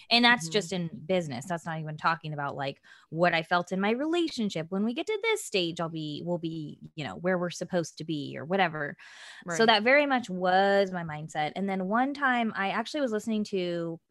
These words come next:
Speaker 1: a podcast by Joyce Meyer. And I, I can't remember which exact episode it was. I'll try and find it for the show notes.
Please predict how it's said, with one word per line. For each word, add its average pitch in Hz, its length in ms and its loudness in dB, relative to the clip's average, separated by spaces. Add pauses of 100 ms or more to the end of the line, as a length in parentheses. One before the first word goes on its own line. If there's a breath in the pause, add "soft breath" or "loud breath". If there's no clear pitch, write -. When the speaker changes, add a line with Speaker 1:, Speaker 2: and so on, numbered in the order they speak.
(100)
Speaker 1:
a 175 80 -4
podcast 170 1000 -6 (120)
by 170 220 0
Joyce 180 420 0
Meyer. 156 600 -2 (640 loud breath)
And 196 100 6
I, 185 300 6
I - 60 -8
can't 254 360 2
remember 202 360 4
which 175 240 0
exact 165 460 -2
episode 160 400 -4
it 156 80 -4
was. 156 200 -2
I'll 170 120 0
try 208 220 6
and 185 140 4
find 156 280 2
it 151 120 -4
for 160 140 -6
the 165 80 -4
show 156 240 -4
notes. 147 340 -8